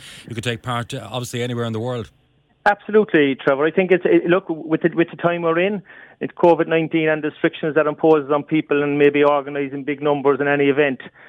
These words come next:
Speaker 2: um, gone. I think you can do it anywhere you want. So I'd be probably doing it up in the top <laughs> of my park here over the two weeks of December. So, um, and so anywhere you can do it, whether you're walking, as I say, running, pushing a pram, whatever you want.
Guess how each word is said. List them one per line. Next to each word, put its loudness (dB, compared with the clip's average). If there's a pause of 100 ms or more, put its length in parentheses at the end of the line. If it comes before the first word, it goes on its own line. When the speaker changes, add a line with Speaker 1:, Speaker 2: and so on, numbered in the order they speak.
(200)
Speaker 2:
um, 0 (520)
gone. -2 (180)
I 0
think 0
you 0
can 0
do 4
it 2
anywhere -2
you -2
want. -4
So 4 (420)
I'd 2
be -4
probably -4
doing 0
it 2
up 0
in -6
the -12
top -2 (300)
<laughs> -14
of 0
my 2
park -2
here 0 (300)
over 2
the -4
two 0
weeks 2
of -2
December. 0
So, -6 (340)
um, 0 (200)
and -4
so 6
anywhere 0
you -4
can -6
do 4
it, 4
whether 0
you're 2 (100)
walking, 0 (260)
as -4
I 0
say, 2
running, 0 (320)
pushing 0
a 0
pram, 0
whatever -2
you -2
want. -4